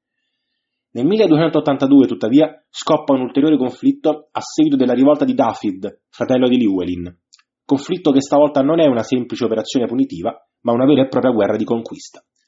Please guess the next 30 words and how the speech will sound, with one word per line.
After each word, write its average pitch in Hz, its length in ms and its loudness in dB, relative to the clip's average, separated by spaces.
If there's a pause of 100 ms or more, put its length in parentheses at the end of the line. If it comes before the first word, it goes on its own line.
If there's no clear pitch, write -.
(540)
Il 120 60 -12
conflitto 156 440 -2
stavolta 151 440 0
è 131 40 -2
violentissimo 127 880 -4
e 120 100 -14
si - 140 -2
conclude 143 480 4
con 113 180 -2
l'uccisione 117 580 0
di 110 100 -2
Llywelyn, 131 420 2 (260)
la 117 140 -6
cattura 135 520 0
ed 107 140 -6
esecuzione 120 560 -2
di 117 80 -2
Dafydd 117 480 -2
come 110 180 -6
traditore 131 720 -2 (140)
e 139 100 -6
la 135 80 2
conquista 135 500 -2
pressoché 135 420 -2
integrale 131 420 0
del 113 160 -6
paese 92 260 -2
da 113 120 -2
parte 113 260 -4
dell'Inghilterra. 117 640 -10